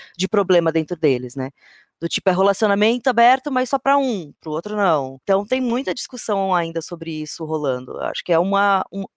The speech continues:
e um jeito de relacionamento que eu, particularmente, vejo que faz mais sentido pra mim também nesse tipo de mundo que eu quero viver, que não é um mundo super estável. Não é nem que eu quero viver, né? Eu sou obrigada a viver <laughs> num mundo que não é estável, eu não tenho escolha.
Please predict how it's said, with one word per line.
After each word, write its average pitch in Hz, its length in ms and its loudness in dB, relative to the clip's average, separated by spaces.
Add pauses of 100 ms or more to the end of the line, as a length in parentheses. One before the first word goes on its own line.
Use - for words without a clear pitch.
(400)
e 226 120 2
um 311 140 2
jeito 285 240 0
de 247 140 -4
relacionamento 226 600 0
que - 140 -4
eu, 202 140 2
particularmente, 170 1120 -2 (400)
vejo 180 260 2
que - 80 -20
faz 185 160 2
mais 190 200 0
sentido 202 340 -6
pra 214 140 4
mim 208 120 0
também 208 320 0
nesse 214 220 -4
tipo - 220 -8
de 226 100 -6
mundo 220 340 -2
que - 100 -8
eu 233 60 -2
quero 226 200 0
viver, 247 320 0
que - 80 -8
não 185 160 -2
é 185 100 2
um 196 80 2
mundo 208 600 0
super 233 320 -2
estável. 190 580 0 (760)
Não 190 140 4
é 208 60 6
nem 247 140 4
que - 80 0
eu 330 60 2
quero 330 220 4
viver, 277 240 2
né? 175 80 2
Eu 175 60 0
sou 185 80 -4
obrigada 180 400 0
a 135 40 -6
viver 143 260 -10
<laughs> - 20 4
num 214 200 6
mundo 285 320 2
que - 140 0
não 349 160 2
é 285 60 4
estável, 302 680 0 (100)
eu 311 100 4
não 311 100 2
tenho 302 200 0
escolha. 285 460 2